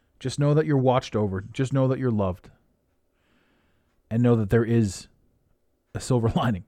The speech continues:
There's a, there's another side to this. And that other side is that you're gonna get better.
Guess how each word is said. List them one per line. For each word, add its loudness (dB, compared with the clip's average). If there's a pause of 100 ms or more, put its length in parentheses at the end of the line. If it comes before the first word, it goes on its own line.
There's 0
a, 0
there's 0
another 2
side -6
to -12
this. -14
And -10
that -6
other -2
side -6
is -4
that -8
you're 2
gonna 2
get -2
better. -12